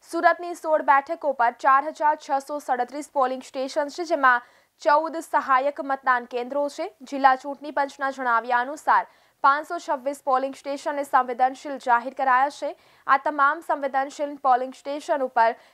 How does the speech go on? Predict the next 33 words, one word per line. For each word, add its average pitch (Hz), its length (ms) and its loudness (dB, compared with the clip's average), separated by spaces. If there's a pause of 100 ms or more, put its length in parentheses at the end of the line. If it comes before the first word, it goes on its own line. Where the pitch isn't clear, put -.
(120)
મતદાન 285 540 2
દરમિયાન 254 500 -2
વેબકાસ્ટિંગ 262 680 -2
કરવામાં 269 400 0
આવશે. 269 360 -6
આ 233 240 0
અંગે 240 200 -6
નોડલ 240 320 -4
ઓફિસર, 277 600 0 (400)
અ, - 40 -10 (340)
એસીપી 302 580 -4
શરદ 262 460 2
સિંઘલે 277 560 -4
જણાવ્યું 247 480 -2
હતું 277 220 -10
કે 302 260 -6 (340)
કાયદો 277 320 4
અને 349 180 0
વ્યવસ્થા 311 500 0
જાળવવા 269 380 -2
માટે 233 300 -2
દરેક 240 320 0
ક્રિટિકલ 285 520 -2
પોલિંગ 294 300 -2
સ્ટેશનની 269 460 -4
બિલ્ડિંગ્સમાં 247 720 0 (360)
corps 285 540 4
of 262 280 -4
military 277 360 -4
પોલિંગ 262 520 -4
તૈનાત 240 640 0
કરવામાં 254 480 0
આવશે 294 400 -4